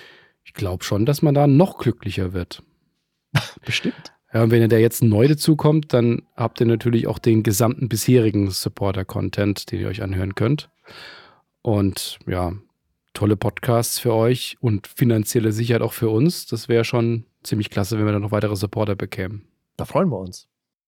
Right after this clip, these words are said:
Speaker 2: Bei Theme Park können wir dann noch festlegen, ob wir mit Gegnern spielen wollen und wenn ja,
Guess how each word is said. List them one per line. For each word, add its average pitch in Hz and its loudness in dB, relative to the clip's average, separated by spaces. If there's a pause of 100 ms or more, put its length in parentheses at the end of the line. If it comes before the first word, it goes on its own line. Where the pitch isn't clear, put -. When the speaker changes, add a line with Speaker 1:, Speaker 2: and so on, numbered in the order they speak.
(240)
Speaker 2:
Bei 123 2
Theme 175 2
Park 190 2
können 151 2
wir 143 2
dann 127 0
noch 127 -4
festlegen, 123 0
ob 117 -6
wir 113 0
mit 107 -4
Gegnern 101 -2
spielen 165 2
wollen 208 0
und 113 -4
wenn 107 -2
ja, 92 0